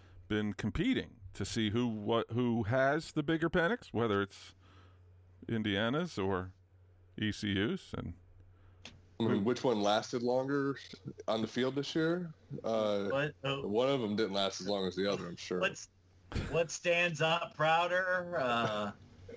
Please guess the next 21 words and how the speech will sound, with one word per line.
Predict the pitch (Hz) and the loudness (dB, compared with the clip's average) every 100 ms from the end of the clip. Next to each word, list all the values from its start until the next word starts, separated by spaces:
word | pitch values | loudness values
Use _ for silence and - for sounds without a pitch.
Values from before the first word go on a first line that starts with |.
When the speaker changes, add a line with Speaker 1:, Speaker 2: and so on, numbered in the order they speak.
| 110 | -2
Speaker 1:
Yeah. | 110 101 | -2 -2
Speaker 2:
One | 104 139 | 0 2
of | 208 | 2
them's, | 127 - - | 0 -6 -2
Speaker 3:
uh, | |
Speaker 2:
one | 131 190 | 2 2
of | |
Speaker 3:
you | 151 | 2
Speaker 2:
them's | 117 | -2
Speaker 3:
know. | 151 | 0
Speaker 2:
purple. | 180 143 160 - _ _ _ - - - | 2 2 0 -4 _ _ _ -20 -20 -4
Speaker 1:
Who | 139 131 | 0 2
hits | 143 - | 2 0
the | 123 | 0
hole | 113 110 123 | 2 2 2
harder? | 113 117 151 | 2 2 4
Speaker 3:
That's | 226 254 | 2 2
because | 262 240 220 247 208 | 2 2 2 2 0
of | |
the | 208 | -2
grip. | 156 156 185 214 - - | -2 -4 0 0 0 -8